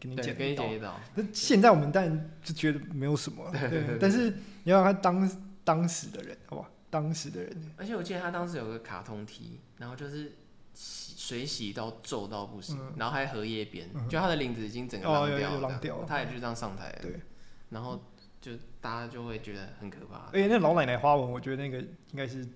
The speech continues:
Speaker 1: 下面应该一片人都会骂，骂到。
Speaker 2: 对啊。
Speaker 1: 骂到不行。
Speaker 2: 而且我觉得当时因为 Perry Ellis 他算是，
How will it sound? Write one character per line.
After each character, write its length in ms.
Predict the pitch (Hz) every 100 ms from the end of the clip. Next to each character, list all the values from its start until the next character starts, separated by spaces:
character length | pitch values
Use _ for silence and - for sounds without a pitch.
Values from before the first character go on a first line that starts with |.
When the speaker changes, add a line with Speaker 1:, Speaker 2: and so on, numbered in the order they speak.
| - - - _ - - - -
Speaker 1:
下 200 | - 147
面 220 | 135 127 123
应 80 | 135
该 80 |
一 80 | 131
片 180 | 127 135
人 120 | 123
都 100 | 127
会 120 | 120
骂， 240 | 127 127 120 - -
骂 180 | 143 123
到。 220 | 123 - - -
Speaker 2:
对 140 | 110
啊。 180 | - 165 - - - -
Speaker 1:
骂 120 | - 135
到 60 |
不 60 | 170
行。 100 | 202
Speaker 2:
而 80 | 180
且 60 |
我 80 | 139
觉 160 | 143 131
得 140 | 135
当 220 | 135 151
时 360 | 151 135 120 120
因 160 | 143
为 360 | 147 143 131 123 - - - -
Perry 260 | 135 131 131
Ellis 340 | 123 120 104
他 160 | - 120
算 340 | 113 139 120
是， 540 | 110 - 117 104 90